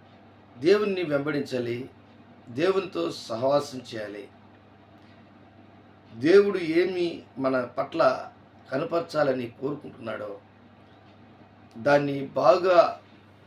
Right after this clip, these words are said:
బాగుగా ఎరిగినటువంటి వారముగా మనం ఉండాలి. అందుకనే ఎత్తైన ఒక కొండ మీదకి ఏకాంతముగా పోయి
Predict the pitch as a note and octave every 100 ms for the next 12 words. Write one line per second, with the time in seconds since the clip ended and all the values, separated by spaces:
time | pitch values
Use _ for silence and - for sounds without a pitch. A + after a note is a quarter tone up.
0 | - B2+ F3 F#3+ G3 F3+ F#3 F3+ E3 F3+
1 | G3 G3+ F3+ E3+ D3 C#3+ C3+ B2+ C3 A#2+
2 | A2+ G#2 G#2+ G#2+ G#2 - - - - -
3 | - - - - - - - - - -
4 | - D3 F3 D#3+ C3 A2+ - - - -
5 | - - - - - - - - - -
6 | - - - - - - - - - C#3
7 | E3 G#3 G3+ G#3+ F#3 D3 - - - -
8 | - B2+ C3 B2+ C#3 C#3+ E3+ F3 D#3 D3
9 | C3+ C3+ D#3 D#3+ D#3+ C#3+ D3 C3+ C3 B2+
10 | A#2 A#2+ B2 G2